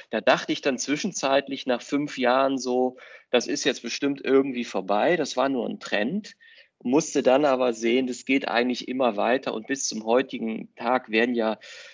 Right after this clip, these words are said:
äh, immer wieder diese Methoden, die Selbstorganisation und Dialog kultivieren, immer wieder neu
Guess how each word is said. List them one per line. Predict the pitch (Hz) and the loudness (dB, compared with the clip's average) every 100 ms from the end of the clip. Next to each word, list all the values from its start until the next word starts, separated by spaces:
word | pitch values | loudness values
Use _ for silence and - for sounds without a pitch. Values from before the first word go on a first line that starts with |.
| _ _ - | _ _ 0
äh, | 107 101 110 | 0 2 -4
immer | 135 147 156 120 117 | -2 2 4 2 2
wieder | 131 131 117 | 2 4 4
diese | 117 120 113 110 | 2 -2 0 0
Methoden, | 110 110 110 123 127 127 117 | 0 0 0 0 0 0 -2
die | 113 113 113 110 110 | -2 0 -2 -2 -2
Selbstorganisation | 107 113 - - 110 110 113 110 113 107 - 120 117 117 | 2 2 0 0 0 4 2 2 0 -2 -2 0 2 2
und | 107 110 - | 0 -4 0
Dialog | 110 107 107 117 127 127 - - - - _ | 2 4 4 4 4 2 -8 -16 -20 -20 _
kultivieren, | - 143 131 120 107 113 131 127 | 4 6 6 -2 2 6 6 6
immer | - - - 131 123 | 0 -4 0 4 4
wieder | 120 113 | 4 4
neu | 110 110 113 120 127 | 4 2 4 6 4